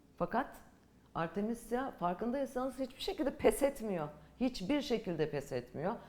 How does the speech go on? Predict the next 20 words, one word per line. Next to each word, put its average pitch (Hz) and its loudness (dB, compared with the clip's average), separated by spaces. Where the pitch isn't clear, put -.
ve 208 2
sanat 208 -2
okuluna 165 -4
kabul 151 -2
ediliyor. 113 -6
Sanat 175 -4
okulundan 254 6
sonra 262 2
yaptığı 208 2
işlere 185 0
baktığımızda 175 0
ne 185 2
büyük 202 0
bir 175 0
değişime 175 -2
uğradığını 156 0
da 185 0
görüyoruz. 147 -2
Çünkü - -2
Artemisia 180 0